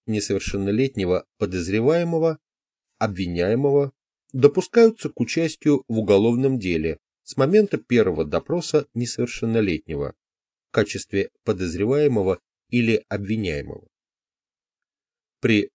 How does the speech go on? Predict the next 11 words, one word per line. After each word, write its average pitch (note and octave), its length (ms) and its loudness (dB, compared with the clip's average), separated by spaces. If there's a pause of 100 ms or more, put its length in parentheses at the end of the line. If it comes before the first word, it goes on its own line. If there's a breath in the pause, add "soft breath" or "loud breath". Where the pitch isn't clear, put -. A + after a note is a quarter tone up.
(120)
допуске A2 560 0
к - 100 -20
участию F#2 680 -2 (160)
в G2+ 80 -2
уголовном G2 640 2
деле C#3 340 -2 (1120)
им G#3 340 0
разъясняются B2+ 1000 2 (120)
их A#2+ 260 -2 (140)
права, E2+ 480 0 (720)
обязанности A2 1000 0